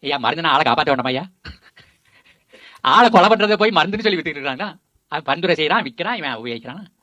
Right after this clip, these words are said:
அப்ப தெரியுது, அந்த பாரதியார் சொன்னா பாருங்க, "உழுது விதைத்து அற்பார்க்கு உணவில்லை, பொய்யை தொழுது அடிமை செய்வார்க்கே செல்வமெல்லாம் உண்டு, உண்மை சொல்லுவார்க்கோ எழுதறிய பெருங்கொடுமை சுரையுண்டு தூக்குண்டே இறப்பதுண்டுன்னா." ஆயிரத்தி தொள்ளாயிரத்தி பதினேழுல வெள்ளக்காரன் ஆண்டுகிட்டு இருந்தா அன்னைக்கு இந்த கொடுமையெல்லாம் நடந்துச்சு,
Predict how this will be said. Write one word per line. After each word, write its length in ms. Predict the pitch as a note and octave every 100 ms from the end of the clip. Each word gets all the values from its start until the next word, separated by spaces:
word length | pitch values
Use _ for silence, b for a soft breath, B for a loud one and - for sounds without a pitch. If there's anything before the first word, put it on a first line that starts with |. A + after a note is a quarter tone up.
| b b b
அப்ப 240 | - - B2
தெரியுது, 480 | C#3+ A3+ C3+ G3
அந்த 220 | - B2 G#2+
பாரதியார் 360 | A#2+ B2+ A#2
சொன்னா 200 | - A#2+
பாருங்க, 280 | A#2 G#2 E3+ -
"உழுது 300 | A#2 A#2+ C3+
விதைத்து 320 | A#2+ B2 C#3
அற்பார்க்கு 400 | A2+ A#2 A#2+ B2
உணவில்லை, 540 | A#2 B2+ A#2 B2+ A#3+ B B
பொய்யை 300 | C#3 D3+ E3+
தொழுது 280 | D#3+ C#3 E3
அடிமை 280 | B2 D3+ F3
செய்வார்க்கே 440 | F3+ E3+ E3+ F3+
செல்வமெல்லாம் 540 | - C#3+ D3 C#3+ C#3+ D3+
உண்டு, 420 | B2 B2 A2 - B B
உண்மை 280 | C#3 F#3+ B3
சொல்லுவார்க்கோ 520 | G3+ F#3 E3+ E3 A3
எழுதறிய 400 | C#3+ F3 G3+ A3
பெருங்கொடுமை 440 | A3+ E3 F#3 F#3 A3+
சுரையுண்டு 460 | E3 E3+ F#3+ F#3 B3+ -
தூக்குண்டே 500 | F3+ G#3 G3+ B3+ F#3
இறப்பதுண்டுன்னா." 400 | D3+ B2 A#2+ E3 B B
ஆயிரத்தி 460 | A#2 D#3+ E3 D3
தொள்ளாயிரத்தி 20 | C3+
பதினேழுல 340 | C3+ C#3 G3
வெள்ளக்காரன் 480 | A#2 C#3+ G#3 F#3+ D3+
ஆண்டுகிட்டு 120 | C3+
இருந்தா 300 | C3+ C3 F#3
அன்னைக்கு 340 | A2+ D#3 G3+ F#3
இந்த 140 | D3+
கொடுமையெல்லாம் 280 | C#3+ D3 D#3
நடந்துச்சு, 340 | B2 A#2 F3